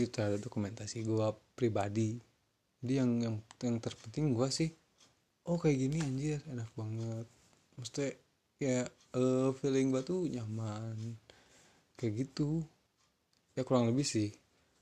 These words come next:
Ada hal yang nggak, nggak bisa gua katain gitu. Ada hal yang cuman gua bisa rasain sendiri gitu. Kayak gitu sih. Itu pengalaman gua.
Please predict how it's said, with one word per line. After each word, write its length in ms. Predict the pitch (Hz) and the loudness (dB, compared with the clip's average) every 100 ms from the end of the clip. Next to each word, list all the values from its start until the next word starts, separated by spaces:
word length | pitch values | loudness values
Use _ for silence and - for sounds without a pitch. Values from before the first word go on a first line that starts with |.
| _ _ - | _ _ 0
Ada 160 | 160 170 | 4 6
hal 280 | 117 143 165 | 8 6 6
yang 240 | 139 123 | 6 6
nggak, 240 | 117 117 117 | 6 4 4
nggak 180 | 117 | 2
bisa 460 | 113 110 120 113 113 113 | 4 2 4 4 2 2
gua 320 | 110 110 110 | 4 4 4
katain 480 | 143 - 143 151 143 120 | 0 -2 2 2 4 2
gitu. 240 | - 110 110 - _ _ _ _ _ _ _ _ _ _ _ 156 | 0 -6 -6 -18 _ _ _ _ _ _ _ _ _ _ _ -2
Ada 200 | 165 160 | 2 4
hal 180 | 120 131 | 6 6
yang 120 | 147 139 | 4 4
cuman 320 | 120 120 123 - - - - | 4 6 4 0 -10 -20 -6
gua 400 | 120 117 120 139 - | 2 6 6 4 0
bisa 320 | 120 - 117 | 2 2 2
rasain 400 | 113 107 117 120 | 0 0 2 2
sendiri 640 | 123 127 127 127 131 123 - | 4 6 6 6 0 -2 -8
gitu. 100 | - _ _ _ _ _ _ _ _ _ _ _ _ _ _ _ _ _ _ _ _ _ _ _ _ - - - - - | -18 _ _ _ _ _ _ _ _ _ _ _ _ _ _ _ _ _ _ _ _ _ _ _ _ 0 0 0 -8 -8
Kayak 320 | 110 104 107 | -6 -4 -4
gitu 160 | 104 127 123 | -2 -2 -2
sih. 240 | - 98 - _ - - - - _ _ _ _ _ _ _ - | -6 -10 -14 _ -20 -20 -20 -20 _ _ _ _ _ _ _ -10
Itu 160 | 123 | -2
pengalaman 480 | - 120 110 107 107 | 4 6 6 4 4
gua. 240 | 110 120 | 4 4